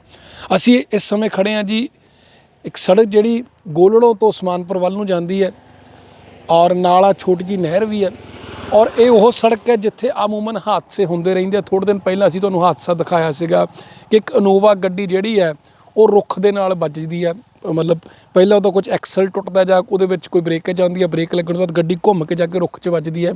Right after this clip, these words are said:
ਤੇ ਅਠਾਰਾਂ ਕੁ ਸਾਲ ਦੇ ਨੌਜਵਾਨ ਦੀ ਮੌਤ ਹੋ ਜਾਂਦੀ ਹੈ ਔਰ ਥੋੜ੍ਹੇ ਦਿਨ ਪਹਿਲਾਂ ਦੱਸ ਦਈਏ ਕਿ ਪਿੱਛੇ ਵੀ ਇੱਕ ਹਾਦਸਾ ਹੁੰਦਾ ਹੈ। ਲੇਕਿਨ ਅਸੀਂ ਬਿਲਕੁਲ ਇਸ ਸਮੇਂ ਖੜ੍ਹੇ ਹਾਂ ਜੀ, ਰਮਰੈਪੁਰ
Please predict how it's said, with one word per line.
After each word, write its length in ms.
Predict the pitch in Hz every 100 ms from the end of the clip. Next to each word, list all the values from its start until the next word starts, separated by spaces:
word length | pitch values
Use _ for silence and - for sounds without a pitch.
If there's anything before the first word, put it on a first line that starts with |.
| - - - -
ਤੇ 160 | -
ਅਠਾਰਾਂ 320 | 233 185 202
ਕੁ 100 | 214
ਸਾਲ 220 | - 180 175
ਦੇ 80 |
ਨੌਜਵਾਨ 380 | 170 160 151 156
ਦੀ 100 | 156
ਮੌਤ 280 | 156 160 -
ਹੋ 60 | 165
ਜਾਂਦੀ 340 | 170 170 180
ਹੈ 80 | 180 - - - - -
ਔਰ 140 | 196
ਥੋੜ੍ਹੇ 240 | 170 208 214
ਦਿਨ 100 | 220
ਪਹਿਲਾਂ 240 | 208 220
ਦੱਸ 180 | 196 165
ਦਈਏ 140 | 202
ਕਿ 80 | 196
ਪਿੱਛੇ 380 | - - - 226
ਵੀ 120 | 226
ਇੱਕ 240 | - 202 175 - - -
ਹਾਦਸਾ 320 | 202 175 - 185
ਹੁੰਦਾ 200 | 175 196
ਹੈ। 60 | - - -
ਲੇਕਿਨ 260 | 233 285 240
ਅਸੀਂ 200 | - 254
ਬਿਲਕੁਲ 300 | 254 269 254
ਇਸ 60 |
ਸਮੇਂ 220 | - 233
ਖੜ੍ਹੇ 260 | 233 208 240
ਹਾਂ 80 | 233
ਜੀ, 160 | 233
ਰਮਰੈਪੁਰ 640 | 220 208 185 190 190 202 208